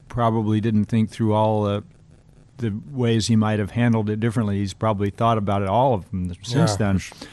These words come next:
Speaker 1: But I
Speaker 2: for
Speaker 1: think
Speaker 2: sure.
Speaker 1: he made some decisions that got, opened him up to criticism, and I think that they, those criticisms took on a life of their own, and,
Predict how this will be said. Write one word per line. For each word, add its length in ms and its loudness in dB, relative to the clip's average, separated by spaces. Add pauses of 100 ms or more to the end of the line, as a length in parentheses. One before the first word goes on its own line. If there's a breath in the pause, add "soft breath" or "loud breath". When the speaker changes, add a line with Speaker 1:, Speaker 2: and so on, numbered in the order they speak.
(180 loud breath)
Speaker 1:
But 140 2
I 40 6
Speaker 2:
for 60 6
Speaker 1:
think 180 4
Speaker 2:
sure. 40 -2
Speaker 1:
he 80 4
made 240 4
some 160 2
decisions 520 2
that 460 -4
got, 260 -2 (120)
opened 240 2
him 140 4
up 140 -2
to 100 -4
criticism, 640 0
and 100 2
I 80 -2
think 240 -2
that 240 -6 (160)
they, 200 -6
those 360 -4
criticisms 720 -4
took 160 -6
on 120 0
a 60 0
life 220 -2
of 80 -4
their 160 -2
own, 220 0
and, 160 0